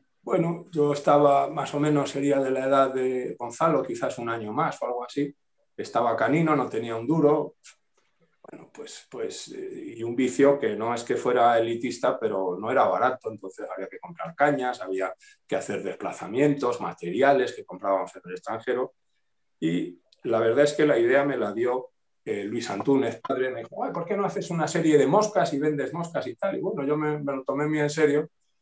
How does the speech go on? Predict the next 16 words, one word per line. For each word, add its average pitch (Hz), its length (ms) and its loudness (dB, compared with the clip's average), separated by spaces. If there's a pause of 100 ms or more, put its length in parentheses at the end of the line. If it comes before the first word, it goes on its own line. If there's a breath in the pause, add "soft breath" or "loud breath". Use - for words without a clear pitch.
(260)
y 120 120 -2
entonces 143 540 2
ahí 139 200 2
nacieron 143 580 2
las, 117 440 -2 (400)
la 107 180 -6
primera 117 520 2
serie 139 420 4
que - 120 -2
hice 131 260 0
de 107 80 -4
doce 123 280 -6
moscas. - 500 -2
Tengo 135 240 -4
estos 117 280 -2
restos - 560 -4